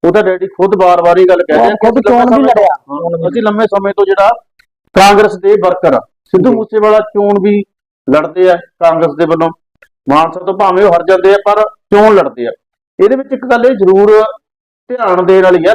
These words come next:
Speaker 1: ਲੋਕਾਂ ਦੇ ਵਿੱਚ ਵੀ ਇਹ ਬੜੀ ਵੱਡੀ ਚਰਚਾ
Speaker 2: ਜੀ।
Speaker 1: ਕਿ ਜਦੋਂ ਇੱਕ ਪਿਤਾ ਸੁਖਪਾਲ ਸਿੰਘ ਖਹਿਰਾ ਦੇ ਹੱਕ ਦੇ ਵਿੱਚ ਚੋਣ ਪ੍ਰਚਾਰ ਕਰ ਰਿਹਾ,
Speaker 2: ਜੀ।
Speaker 1: ਸਿੱਧੂ ਮੂਸੇਵਾਲਾ ਦੀ ਜਿਹੜੀ ਤਸਵੀਰ ਉਹਨਾਂ ਨੇ ਹੁਣ ਨਵੇਂ ਜਿਹੜੇ ਪੋਸਟਰ ਡਿਜ਼ਾਈਨ ਕੀਤੇ
Speaker 2: ਹਾਂ,
Speaker 1: ਆ,
Speaker 2: ਉਹਨਾਂ ਦੇ
Speaker 1: ਨਵੇਂ ਲਾਏ,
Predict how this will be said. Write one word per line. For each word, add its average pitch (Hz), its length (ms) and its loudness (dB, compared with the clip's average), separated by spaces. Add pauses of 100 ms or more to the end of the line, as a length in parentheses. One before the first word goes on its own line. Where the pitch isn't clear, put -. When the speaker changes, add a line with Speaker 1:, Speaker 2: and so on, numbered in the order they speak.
(120)
Speaker 1:
ਲੋਕਾਂ 208 320 2
ਦੇ 240 80 0
ਵਿੱਚ 226 260 -4
ਵੀ 214 80 -4
ਇਹ 226 100 0
ਬੜੀ 190 220 0
ਵੱਡੀ 170 160 -2 (100)
ਚਰਚਾ 131 240 -2 (260)
Speaker 2:
ਜੀ। 139 200 -4
Speaker 1:
ਕਿ 220 120 0
ਜਦੋਂ 226 340 0
ਇੱਕ 220 220 -2
ਪਿਤਾ 190 220 0
ਸੁਖਪਾਲ - 1040 -6
ਸਿੰਘ 220 140 -6
ਖਹਿਰਾ 196 220 2
ਦੇ 220 120 0
ਹੱਕ 185 260 -2
ਦੇ 185 60 2
ਵਿੱਚ 180 200 2
ਚੋਣ 175 320 -2
ਪ੍ਰਚਾਰ 160 380 -2
ਕਰ 120 160 -2
ਰਿਹਾ, 120 160 -4
Speaker 2:
ਜੀ। 143 420 -8
Speaker 1:
ਸਿੱਧੂ 170 380 -8
ਮੂਸੇਵਾਲਾ 214 720 2
ਦੀ 302 340 -16
ਜਿਹੜੀ 392 200 0
ਤਸਵੀਰ 359 420 0
ਉਹਨਾਂ 415 200 0
ਨੇ 415 40 0
ਹੁਣ 190 140 -2
ਨਵੇਂ 170 200 -2
ਜਿਹੜੇ 185 220 2
ਪੋਸਟਰ 180 320 0
ਡਿਜ਼ਾਈਨ 147 300 -2
ਕੀਤੇ 180 300 -10
Speaker 2:
ਹਾਂ, 165 120 0
Speaker 1:
ਆ, 147 140 -2
Speaker 2:
ਉਹਨਾਂ 180 120 -4
ਦੇ 170 240 -8
Speaker 1:
ਨਵੇਂ 180 140 0
ਲਾਏ, 165 160 2